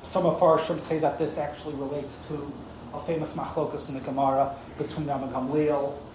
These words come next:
right, and Rabbi Elazar ben Azariah, how exclusive you should be. You know, there are certain ins-, Jewish institutions of higher learning that say on the door, "Pull to get in," and they don't only mean the handles on the door,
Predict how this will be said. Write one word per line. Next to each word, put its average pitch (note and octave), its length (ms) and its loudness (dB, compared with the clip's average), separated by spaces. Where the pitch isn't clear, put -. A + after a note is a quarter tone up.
right, E3 300 -4
and D3 400 0
Rabbi D3 160 0
Elazar D3+ 280 8
ben D3+ 100 4
Azariah, C#3+ 540 4
how D#3+ 260 4
exclusive - 640 -2
you D#3 60 -4
should - 200 -8
be. F3 300 2
You B2+ 80 -6
know, C#3+ 140 0
there C#3 100 2
are B2 60 -2
certain C#3 320 -2
ins-, - 340 -8
Jewish C#3+ 260 -2
institutions C#3 680 -8
of C3 100 -4
higher C#3 340 0
learning C#3 340 -4
that C3 140 -2
say C#3 280 0
on C#3 80 -2
the C3+ 80 -2
door, C#3 460 2
"Pull D#3+ 300 2
to E3 100 -2
get C3+ 200 4
in," D3+ 200 6
and A#2 140 -8
they B2 120 -2
don't C3+ 200 2
only C3 200 0
mean B2+ 180 -2
the B2 60 -2
handles C#3 420 -6
on B2 80 -4
the C3 80 -4
door, - 340 8